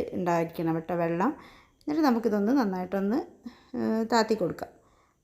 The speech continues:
അതിന് ശേഷം നമുക്കൊരു മൂന്ന് മിനിറ്റ് നേരം വെയിറ്റ് ചെയ്താൽ മതി. മൂന്നല്ലെങ്കിൽ നാല്, അതിൽ കൂടുതൽ ഇത് വെള്ളത്തിലിടരുത് ട്ടോ. ഇത്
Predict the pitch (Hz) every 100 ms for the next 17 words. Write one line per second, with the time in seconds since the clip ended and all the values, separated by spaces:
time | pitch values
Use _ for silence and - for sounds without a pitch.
0 | 226 254 277 269 233 180 - 285 466 -
1 | - _ 262 226 262 262 262 262 277 294
2 | 311 302 214 196 - 214 - 214 196 185
3 | 202 196 175 - 190 180 175 170 160 -
4 | 202 196 214 226 208 233 302 226 170 175
5 | - 214 247 269 226 196 202 220 214 285
6 | 180 170 175 175 165 165 165 - 160 -
7 | _ - _ _ _ _ _ 202